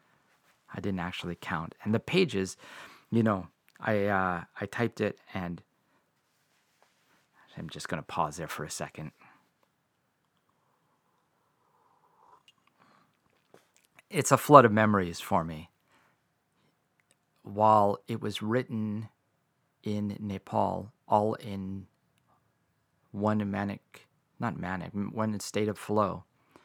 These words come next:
on the boat and at a tea shop.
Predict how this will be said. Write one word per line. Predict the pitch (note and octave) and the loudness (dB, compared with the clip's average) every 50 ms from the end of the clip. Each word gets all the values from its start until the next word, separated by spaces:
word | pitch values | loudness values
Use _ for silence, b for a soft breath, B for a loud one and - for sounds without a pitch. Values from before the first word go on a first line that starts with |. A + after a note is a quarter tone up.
| b b b b b b _ _ - | b b b b b b _ _ -8
on | F#2+ F#2 F#2 F#2 | -6 -4 -4 -6
the | F2 F2+ | -8 -8
boat | F2 - G2+ F#2+ F#2+ F#2+ - - - - _ _ _ _ - - | -2 0 0 0 0 -2 -6 -10 -16 -20 _ _ _ _ -12 -10
and | G2 F#2+ F#2+ G2 | -10 -8 -6 -6
at | G2 - | -8 -8
a | G2 | -10
tea | - - - G#2+ G2 | -12 -10 -10 -8 -8
shop. | - - - F2+ F2 F2+ F#2 | -8 -8 -6 -6 -8 -8 -10